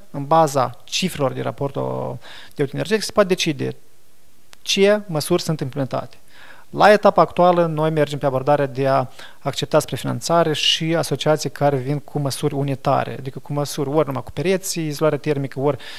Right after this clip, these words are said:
schimbarea geamurilor, ținând cont de faptul că suntem la început și, um,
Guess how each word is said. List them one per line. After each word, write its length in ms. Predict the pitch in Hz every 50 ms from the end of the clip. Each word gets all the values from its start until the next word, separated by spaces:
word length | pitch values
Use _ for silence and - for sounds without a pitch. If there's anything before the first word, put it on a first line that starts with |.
| - -
schimbarea 380 | - - - 151 147 147 139 135
geamurilor, 420 | 131 151 151 151 143 131 135 131
ținând 280 | 135 - - - 160 -
cont 120 | 165 156
de 60 | 139
faptul 240 | - 156 147 - -
că 60 | -
suntem 240 | - - 139 - 151
la 60 | 135
început 440 | 135 123 - 139 127 - - 156 -
și, 360 | - - - - - 143 139 - - - - - - -
um, 380 | - 143 139 135 127 131 131